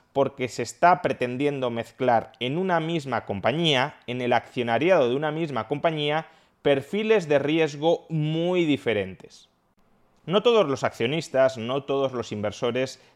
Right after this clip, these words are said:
tienen la misma tolerancia hacia el riesgo. Hay inversores que son conservadores, es decir,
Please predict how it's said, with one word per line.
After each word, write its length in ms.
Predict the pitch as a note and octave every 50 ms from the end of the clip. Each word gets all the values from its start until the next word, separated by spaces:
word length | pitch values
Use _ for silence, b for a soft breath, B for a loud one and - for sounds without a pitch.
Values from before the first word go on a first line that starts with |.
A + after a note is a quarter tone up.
| b _ _
tienen 320 | - C#3 C3+ D3+ D#3 D#3+ C#3
la 100 | B2 A#2+
misma 400 | A#2+ A#2+ A#2 C3+ - - - -
tolerancia 720 | B2 A#2 A2 G#2 G2+ A2 B2 D#3+ E3+ - - G2 F2+ E2+
hacia 300 | - F#2+ - - G#2+ G2
el 60 | F2+
riesgo. 380 | F#2 F2 E2+ D#2+ E2+ E2+ - - _ _ _ _ _ _ _ _ _ -
Hay 140 | G#2 A2 G#2+
inversores 560 | G#2+ G#2+ G#2+ G#2 - - C#3 B2+ A#2 - -
que 140 | - - F2+
son 260 | - - - G2 F#2+
conservadores, 920 | - - - - - G2 G2 A2+ C3+ E3 F3 D#3 F3 G#3 G3+ - - _ _ _ -
es 80 | G2
decir, 340 | G2+ G2 - - F2+ F2 -